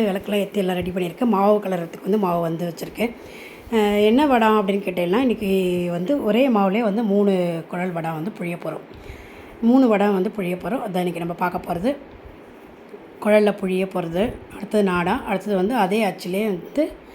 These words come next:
அஹ், நான் இது மாதிரி இழுக்க போறோம். அவ்வளவுதான். குச்சி வடாம இழுக்க போறோம். அஹ், மாவு வந்து எப்பயுமே போல நான் வந்து ஒரு கிலோ வந்து அரைச்சி எடுத்து வச்சுருக்கேன். அதே மாதிரி ஒரு கால் கிலோவுக்கு மேலே கொஞ்சம் காரமா இருக்கட்டும்னு சொல்லிட்டு, இந்த வடத்துக்கு கொஞ்சம் காரம் வேணும். எவ்வளோ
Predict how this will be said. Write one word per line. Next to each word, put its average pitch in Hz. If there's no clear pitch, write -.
அஹ், 220
நான் 208
இது 196
மாதிரி 202
இழுக்க 170
போறோம். 156
அவ்வளவுதான். 147
குச்சி -
வடாம 175
இழுக்க 175
போறோம். -
அஹ், 214
மாவு 226
வந்து 233
எப்பயுமே 220
போல 214
நான் 220
வந்து 180
ஒரு 180
கிலோ 180
வந்து 170
அரைச்சி 165
எடுத்து 170
வச்சுருக்கேன். 247
அதே 196
மாதிரி 196
ஒரு 190
கால் 226
கிலோவுக்கு 214
மேலே 202
கொஞ்சம் 196
காரமா 214
இருக்கட்டும்னு 190
சொல்லிட்டு, 185
இந்த 190
வடத்துக்கு 185
கொஞ்சம் 190
காரம் 190
வேணும். 180
எவ்வளோ 196